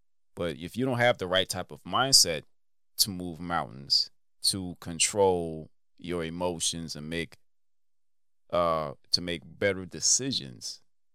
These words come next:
you can, you can have all the physicality, but if your mental state is, is off track, then it's definitely time to take that break.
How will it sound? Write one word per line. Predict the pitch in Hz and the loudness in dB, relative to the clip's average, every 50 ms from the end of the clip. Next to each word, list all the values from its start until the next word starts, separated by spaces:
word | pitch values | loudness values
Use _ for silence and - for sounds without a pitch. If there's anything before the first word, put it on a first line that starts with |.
| _ _ _ _ _ _ _ _ _ _ _ - | _ _ _ _ _ _ _ _ _ _ _ -12
you | - 92 120 | -10 -10 -8
can, | - 120 107 95 90 90 | -6 -6 -6 -6 -6 -6
you | 107 135 | -6 -6
can | - - 107 95 | -4 -4 -2 0
have | 98 98 98 92 95 | 2 4 4 6 6
all | 95 101 98 | 6 4 4
the | 82 87 | 2 -2
physicality, | - - 101 85 - 73 - - 101 113 135 120 95 82 76 69 | -8 -8 -10 -10 -10 -10 -4 -2 0 2 2 2 0 -2 -4 -6
but | 71 62 | -8 -8
if | 65 71 - | -8 -8 -4
your | 104 123 143 | -4 -2 -2
mental | 110 85 98 117 127 - 95 85 | 0 -2 -2 -2 -2 -4 -4 -4
state | - - 73 76 78 78 | -4 -4 -4 -6 -6 -6
is, | 76 76 - - - - | -8 -10 -10 -12 -12 -10
is | 76 78 78 - - - - - _ _ _ _ _ _ _ _ _ _ _ _ - | -8 -2 0 2 0 0 0 -8 _ _ _ _ _ _ _ _ _ _ _ _ 6
off | 92 92 85 - - | 8 8 8 8 6
track, | - - 95 87 85 80 76 - | 0 2 4 4 4 4 2 -2
then | - 82 78 80 78 - - - - _ _ _ _ _ | -8 -8 -6 -8 -10 -12 -16 -20 -20 _ _ _ _ _
it's | - 87 90 85 | -8 -8 -6 0
definitely | 78 76 107 113 - 127 123 113 | 4 6 6 6 6 4 0 2
time | - - 110 107 104 95 | 2 2 2 2 0 0
to | 90 | 0
take | - - 95 90 - | 0 0 0 0 0
that | - 82 80 71 | 0 -2 -2 -2
break. | 65 80 76 65 50 - - | -2 -4 -4 -4 -6 -8 -14